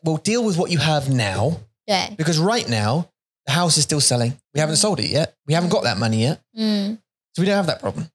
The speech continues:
Speaker 2: 嗯。
Speaker 1: We're not even looking for ha-, we, we've looked, but we ha-, we've not, haven't booked anything. We haven't viewed any.
Speaker 2: 嗯。
Speaker 1: We're not even at that problem yet. Don't say what if until we even know what we
Speaker 2: 对啊。
Speaker 1: The car, the
Speaker 2: 真的。
Speaker 1: car thing, we don't know.
Speaker 2: 对啊。
Speaker 1: Yet. We haven't got there yet. We have no
Speaker 2: 嗯。
Speaker 1: idea. We haven't got the cash yet, so we don't know.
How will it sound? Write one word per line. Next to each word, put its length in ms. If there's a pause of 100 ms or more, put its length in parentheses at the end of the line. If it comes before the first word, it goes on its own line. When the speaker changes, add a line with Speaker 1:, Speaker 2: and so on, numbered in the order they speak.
(160)
Speaker 2:
嗯。 480
Speaker 1:
We're 80
not 140
even 140
looking 220
for 80
ha-, 140
we, 100 (220)
we've 120
looked, 360
but 120
we 100
ha-, 140
we've 140
not, 140 (120)
haven't 220
booked 240
anything. 200
We 60
haven't 220
viewed 300
any. 280 (120)
Speaker 2:
嗯。 540
Speaker 1:
We're 80
not 80
even 140
at 120
that 160
problem 200
yet. 200
Don't 180
say 120
what 240
if 160
until 260
we 120
even 300
know 240
what 280
we 80
Speaker 2:
对 40
啊。 240 (720)
Speaker 1:
The 120
car, 180
the 80
Speaker 2:
真 20
的。 60
Speaker 1:
car 180
thing, 200
we 80
don't 140
know. 220 (240)
Speaker 2:
对 100
啊。 260
Speaker 1:
Yet. 300 (420)
We 80
haven't 120
got 140
there 140
yet. 300
We 80
have 100
no 160
Speaker 2:
嗯。 40
Speaker 1:
idea. 260 (420)
We 80
haven't 120
got 140
the 80
cash 300
yet, 120
so 120
we 80
don't 220
know. 280